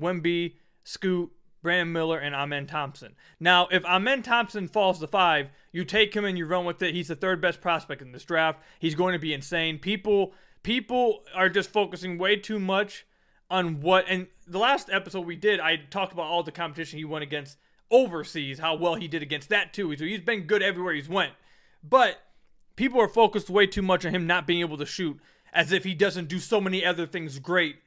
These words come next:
at his type of athleticism. It doesn't matter that he can't shoot. He doesn't need to be able to shoot to become great. If he's able to shoot at the next level, he's gonna be damn near unstoppable.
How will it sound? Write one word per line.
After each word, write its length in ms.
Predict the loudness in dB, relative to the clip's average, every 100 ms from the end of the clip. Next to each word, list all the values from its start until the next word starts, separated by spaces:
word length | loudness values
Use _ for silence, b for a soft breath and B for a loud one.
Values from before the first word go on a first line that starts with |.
| 0
at 160 | 0
his 220 | 2 0 0
type 240 | -2 -2
of 80 | -4
athleticism. 680 | -4 -2 -2 -2 -8 -10 -12 b b b
It 140 | 2
doesn't 280 | 2 2 2
matter 260 | 2 4 2
that 140 | -2
he 80 | -4
can't 260 | -6 -10
shoot. 140 | -8 -6
He 100 | 0
doesn't 320 | 2 2 -4
need 120 | -6
to 40 | -4
be 140 | -4
able 160 | -4 -6
to 40 |
shoot 140 | -8
to 60 | -10
become 320 | -10 -8 -8
great. 260 | -4 -6 -6 b b b
If 100 | -2
he's 140 | 0
able 240 | 2 0 -2
to 100 | -6
shoot 240 | -6 -6
at 120 | -6
the 60 | -4
next 240 | -4 -4
level, 160 | -2 -2
he's 80 | -2
gonna 80 | -4
be 80 | 0
damn 200 | 0 0
near 120 | -2
unstoppable. 640 | -2 0 0 0 -8 -18